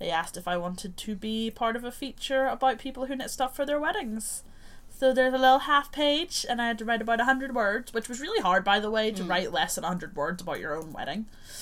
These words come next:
Speaker 1: <laughs>
Speaker 2: <laughs> Oh, yeah.
Speaker 1: Um, and, yeah, there's a picture.
Speaker 2: There's two
Speaker 1: And
Speaker 2: pictures.
Speaker 1: there's two pictures, and there's a little blurb, and
Speaker 2: Yeah.
Speaker 1: it's very exciting.
Speaker 2: It's lovely.
Speaker 1: And,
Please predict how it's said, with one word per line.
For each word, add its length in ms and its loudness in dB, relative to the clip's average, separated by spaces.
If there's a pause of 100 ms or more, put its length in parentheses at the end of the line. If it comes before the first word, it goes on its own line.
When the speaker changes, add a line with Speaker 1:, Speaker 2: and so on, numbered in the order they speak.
(220)
Speaker 1:
<laughs> 0 -
Speaker 2:
<laughs> 460 4
Oh, 520 -2
yeah. 280 -6 (520)
Speaker 1:
Um, 460 4 (100)
and, 800 -2
yeah, 260 -2
there's 280 -6
a 40 -10
picture. 680 -2 (360)
Speaker 2:
There's 140 -8
two 180 4
Speaker 1:
And 80 0
Speaker 2:
pictures. 320 -2
Speaker 1:
there's 160 -6
two 160 -6
pictures, 500 -10
and 100 -12
there's 200 -4
a 40 -4
little 220 -2
blurb, 480 0 (160)
and 640 -2
Speaker 2:
Yeah. 80 0
Speaker 1:
it's 100 -4
very 320 0
exciting. 880 -4
Speaker 2:
It's 200 -10
lovely. 380 -6 (640)
Speaker 1:
And, 760 -8